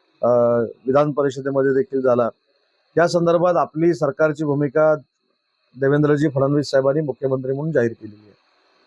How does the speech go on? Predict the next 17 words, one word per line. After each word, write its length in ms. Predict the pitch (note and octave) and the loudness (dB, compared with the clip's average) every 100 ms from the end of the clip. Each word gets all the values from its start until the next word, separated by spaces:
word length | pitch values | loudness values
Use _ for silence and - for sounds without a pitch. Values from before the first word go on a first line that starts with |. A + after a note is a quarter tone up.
| _ _ _ _ | _ _ _ _
पण 140 | E3 E3 | 0 4
ज्यांना 220 | D#3+ F#3 | 4 2
प्रत्येक 480 | F#3 E3 - G3 F3+ | 0 -2 0 0 0
चांगली 380 | - D#3+ E3 F3 | 0 0 2 2
गोष्ट 360 | E3 D3 - | 2 0 0
वाईट 380 | F3 C#3+ F3 D#3+ | 2 2 2 0
दिसते 440 | D3+ - B2+ A2+ - _ | -4 -2 -2 -2 -6 _
अशा 200 | B2+ - | -6 -2
पद्धतीचे 520 | E3 D#3 C#3+ D3 D3 D#3 | 0 0 -2 -4 -2 -2
लोक 200 | D3 D3 | 0 0
याच्यावर 300 | C#3 D#3 D3 | 0 0 -2
टीका 300 | B2+ C3+ C#3 | -4 -4 -2
करतात. 360 | C3+ B2+ D3+ D3+ _ _ _ _ _ _ _ - | -2 0 -2 -4 _ _ _ _ _ _ _ -2
हे 120 | D3+ | 0
जे 160 | F3 G3 | 4 2
बिल 240 | E3 F3+ | 4 2
आहे 240 | D#3+ A2 | 2 0